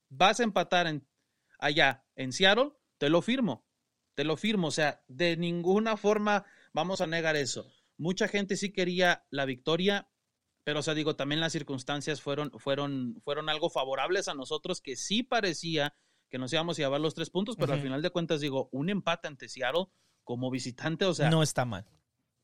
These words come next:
Speaker 1: no inventes, o sea, sí, sí, claro, es, es, o sea, tiene que ser una victoria moral prácticamente para ti, ¿no?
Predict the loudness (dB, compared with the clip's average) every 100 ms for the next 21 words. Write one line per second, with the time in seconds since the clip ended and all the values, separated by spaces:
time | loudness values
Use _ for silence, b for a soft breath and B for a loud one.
0 | -8 -4 -2 -2 2 0 0 -4 -2 -2
1 | -4 -4 -4 -4 0 0 0 -2 -2 -2
2 | -2 -4 b b b -4 0 2 2 2
3 | 2 4 4 4 2 0 0 2 4 2
4 | 2 2 0 -4 -4 -6 -6 -8 -10 -6
5 | -6 -8 -14 -12 -14